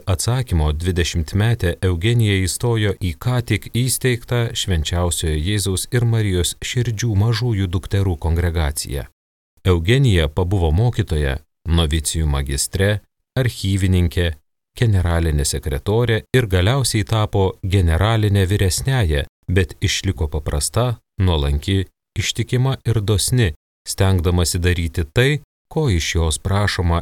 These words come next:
ir klausyti Viešpaties balso. Kaip Jėzus pasirinko duoną,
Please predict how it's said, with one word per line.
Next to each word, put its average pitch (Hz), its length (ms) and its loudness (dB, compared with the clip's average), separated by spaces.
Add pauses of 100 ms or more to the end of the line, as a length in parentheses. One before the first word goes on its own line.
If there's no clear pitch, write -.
ir 80 160 -2
klausyti 76 560 -2
Viešpaties 76 720 -2
balso. 69 480 -6 (840)
Kaip 95 240 0
Jėzus 92 400 0
pasirinko 90 640 0
duoną, 90 460 0